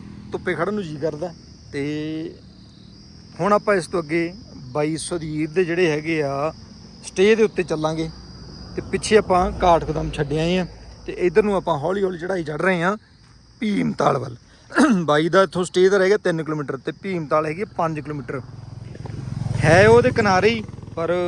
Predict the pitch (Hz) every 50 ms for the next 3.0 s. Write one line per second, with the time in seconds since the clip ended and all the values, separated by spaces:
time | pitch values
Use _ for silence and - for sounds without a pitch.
0 | 175 170 165 165 165 160 151 139 170 185 196 185 170 160 165 180 196 - - 202
1 | 196 190 165 175 185 180 180 175 160 139 - - - - - - - - - -
2 | - - - - - - 165 147 180 185 170 143 151 175 180 165 190 190 190 202